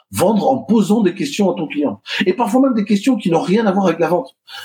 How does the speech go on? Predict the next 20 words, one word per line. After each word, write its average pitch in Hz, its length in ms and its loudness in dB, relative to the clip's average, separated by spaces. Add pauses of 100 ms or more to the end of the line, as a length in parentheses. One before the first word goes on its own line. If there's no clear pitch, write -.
(120)
Euh, 135 140 2
parfois, 190 320 0
c'est, 165 260 0
euh, 143 140 4
c'est 139 200 0
juste, 196 340 0
euh, 127 680 -2
voilà, 143 340 0
est-ce 139 160 -4
que 139 60 -6
t'as 147 100 0
des 143 140 0
enfants ? 180 340 -2 (240)
Quel 156 140 0
âge 143 140 0
ont-ils ? 165 360 0 (320)
Euh, 139 260 4
t'intéresser 190 560 0
au 180 60 0
client, 165 320 -2